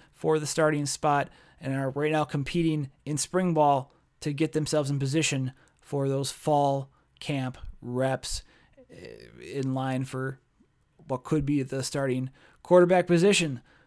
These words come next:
But on that note, make sure you guys follow us on Twitter at B five Q. Follow me right now at J Coco B five Q.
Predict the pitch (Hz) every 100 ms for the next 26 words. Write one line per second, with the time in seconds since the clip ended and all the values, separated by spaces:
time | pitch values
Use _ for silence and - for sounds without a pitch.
0 | _ 139 214 165 - _ _ _ 151 156
1 | 165 180 160 165 156 123 - 143 160 -
2 | 180 170 170 165 156 - _ 165 165 175
3 | 170 156 151 185 170 156 156 170 165 165
4 | 151 143 - 190 214 - 160 151 160 160
5 | 160 151 156 151 156 135 156 147 175 170
6 | 185 170 180 175 170 165 - 185 175